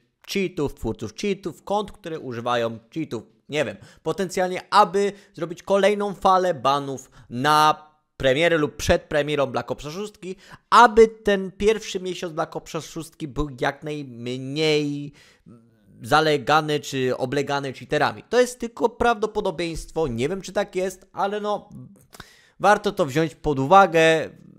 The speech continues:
warto wziąć pod uwagę ten smutny fakt, iż ludzie, którzy płacili za M W trzy i może i płacą za skiny w Warzone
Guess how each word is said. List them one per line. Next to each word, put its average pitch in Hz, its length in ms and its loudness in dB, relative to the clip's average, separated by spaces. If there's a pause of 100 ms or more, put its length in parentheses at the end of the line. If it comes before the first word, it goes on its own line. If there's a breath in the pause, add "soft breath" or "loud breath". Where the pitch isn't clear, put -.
(160)
warto 180 360 2
wziąć 170 220 -8
pod 170 160 -6
uwagę 170 260 -2
ten 175 300 -12
smutny 247 540 -6
fakt, 110 420 -2 (460)
iż 143 360 -6 (260 loud breath)
ludzie, 175 340 0
którzy 160 500 -2 (380)
płacili 165 420 -6
za 202 180 4
M 185 160 0
W 190 120 -6
trzy 165 400 -2 (380 soft breath)
i 214 260 -8
może 131 240 0
i 131 40 -2
płacą 120 280 -6
za 165 100 -2
skiny 220 320 -2
w 208 80 -6
Warzone 214 680 4